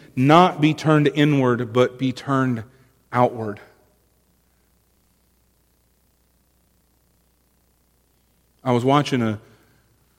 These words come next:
some, some folks that I, I enjoy watching their sailing videos.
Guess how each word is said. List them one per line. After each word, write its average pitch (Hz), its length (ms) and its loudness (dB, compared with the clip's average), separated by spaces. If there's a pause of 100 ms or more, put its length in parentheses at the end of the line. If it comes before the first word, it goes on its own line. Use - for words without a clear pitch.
(120)
some, 113 280 -4 (140)
some 120 260 -6
folks - 380 2
that 131 100 4
I, 117 340 2
I 127 180 2 (300)
enjoy 120 380 4
watching 120 380 0
their 107 100 -2
sailing 113 580 -4 (240)
videos. 104 560 0